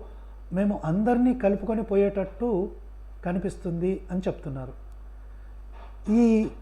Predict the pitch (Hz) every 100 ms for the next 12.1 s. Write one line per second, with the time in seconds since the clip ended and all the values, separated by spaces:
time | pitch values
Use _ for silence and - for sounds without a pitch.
0 | - - 190 226 254 262 185 214 220 214
1 | 202 180 190 180 180 240 247 - 208 202
2 | 220 214 208 202 190 185 156 175 170 156
3 | 143 165 156 143 175 - - - - -
4 | - - - - 156 147 - 147 202 202
5 | 208 185 165 165 180 180 175 175 180 175
6 | 135 156 170 175 165 160 151 139 147 151
7 | 190 - - - - - - - - 151
8 | 156 143 151 139 120 117 - - - -
9 | - - - - 143 151 180 180 - -
10 | 160 180 - 240 - 165 180 202 196 185
11 | 175 151 143 113 175 180 190 180 170 160
12 | 151